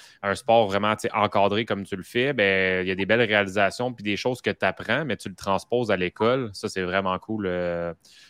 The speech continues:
de voir. J'aime bien le système de debout-assis aussi. C'est vraiment, euh, de quoi que j'avais jamais entendu, puis c'est, euh, c'est une bonne idée. Euh, est-ce que, euh, c'est, moi, je vais te parler de ce parallèle-là parce que moi, j'étais, euh, j'enseignais en éducation physique avant.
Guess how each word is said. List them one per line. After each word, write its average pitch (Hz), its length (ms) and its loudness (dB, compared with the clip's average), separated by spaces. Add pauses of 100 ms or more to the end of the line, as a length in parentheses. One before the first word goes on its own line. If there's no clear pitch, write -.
(120)
de 95 100 0
voir. 104 420 2 (240)
J'aime 110 240 4
bien 139 180 2
le 135 80 2
système 131 640 -2
de 107 160 4
debout-assis 110 800 0
aussi. 143 440 -4
C'est - 180 -4
vraiment, 110 340 2
euh, 113 240 2
de 104 140 0
quoi 131 160 -2
que 117 60 -6
j'avais 107 280 0
jamais 107 220 2
entendu, 113 460 0
puis - 120 -20
c'est, 101 240 -4
euh, 98 160 -2
c'est 95 160 -14
une 98 80 -10
bonne 113 220 -2
idée. 110 280 -4 (600)
Euh, 104 320 6
est-ce 110 260 -2
que, 151 100 -2
euh, 156 340 4
c'est, - 340 -10
moi, 120 100 2
je 117 140 0
vais 101 80 2
te - 40 -10
parler 107 260 2
de 113 100 0
ce - 120 -4
parallèle-là 101 540 0
parce 101 220 -6
que 98 80 -6
moi, 104 100 -6
j'étais, - 180 -6
euh, 92 600 -4
j'enseignais 98 400 -2
en 101 80 -2
éducation 98 400 -4
physique 104 260 -6
avant. 104 320 0